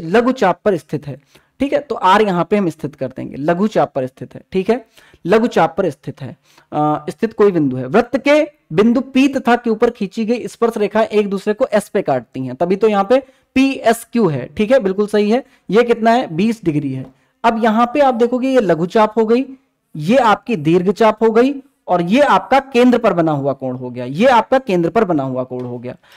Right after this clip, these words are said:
तो आप कहोगे सर अगर हम देखें तो ये तो हमारा टू theta होता है, तो टू theta की वैल्यू तो यहाँ पे बीस डिग्री दे रखी है, तो theta की वैल्यू यहाँ पे टेन डिग्री हो जाएगी, हाँ कि ना?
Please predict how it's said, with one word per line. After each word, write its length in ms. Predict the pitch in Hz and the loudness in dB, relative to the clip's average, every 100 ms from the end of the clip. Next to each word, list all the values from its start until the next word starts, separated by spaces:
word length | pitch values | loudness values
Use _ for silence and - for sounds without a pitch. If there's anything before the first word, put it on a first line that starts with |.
| - | -8
तो 60 | - | -2
आप 300 | 220 226 233 | 2 2 2
कहोगे 260 | 226 196 185 | 0 2 2
सर 260 | 233 269 - _ - | 2 2 0 _ -2
अगर 300 | 196 202 196 | 0 4 4
हम 200 | 226 262 | 4 4
देखें 360 | 208 196 214 147 - _ | 4 2 0 -2 -6 _
तो 60 | 226 | -4
ये 180 | 190 240 | 0 2
तो 100 | 285 | 4
हमारा 220 | 285 285 | 4 4
टू 180 | 277 320 | 2 2
theta 300 | 311 311 311 | 2 4 4
होता 240 | 294 294 | 4 4
है, 180 | 262 247 - _ - | 2 2 -6 _ -18
तो 60 | - _ _ - | -18 _ _ 0
टू 160 | 330 | 2
theta 380 | 330 269 226 233 | 4 2 4 2
की 100 | 240 | 4
वैल्यू 260 | 220 196 208 | 2 2 2
तो 140 | 302 | 2
यहाँ 220 | 320 202 | 2 2
पे 140 | 180 277 | 2 0
बीस 280 | 202 294 311 | 2 0 2
डिग्री 240 | 330 330 | 2 4
दे 140 | 339 330 | 4 4
रखी 300 | 320 - 285 | 2 2 4
है, 220 | 196 147 - _ - | 4 0 -10 _ -8
तो 60 | 208 | -6
theta 360 | - 208 240 220 | -6 2 2 2
की 80 | |
वैल्यू 500 | 196 180 185 285 349 - - | 2 2 4 2 2 -2 -6
यहाँ 220 | 185 170 180 | 0 2 2
पे 160 | 277 | 0
टेन 320 | 302 - 226 | 0 0 2
डिग्री 260 | 185 165 175 | 2 2 0
हो 120 | 156 | 0
जाएगी, 400 | 135 127 127 151 170 | -2 -6 -8 -12 -2
हाँ 200 | 170 214 | 0 2
कि 140 | 247 | 2
ना? 280 | 247 277 | 2 2